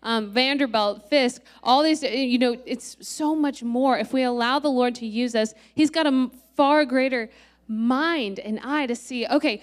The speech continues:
no, if she just lets go and gives me this area of her life,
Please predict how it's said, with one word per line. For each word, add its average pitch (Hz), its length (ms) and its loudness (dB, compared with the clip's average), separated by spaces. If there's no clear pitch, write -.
no, 247 140 4
if 233 200 -2
she 330 540 0
just 269 400 -2
lets 233 440 -4
go 220 280 0
and 190 160 -8
gives 247 360 0
me 254 120 0
this 226 300 -2
area 220 320 -2
of 202 80 -10
her 202 140 -4
life, 190 380 -6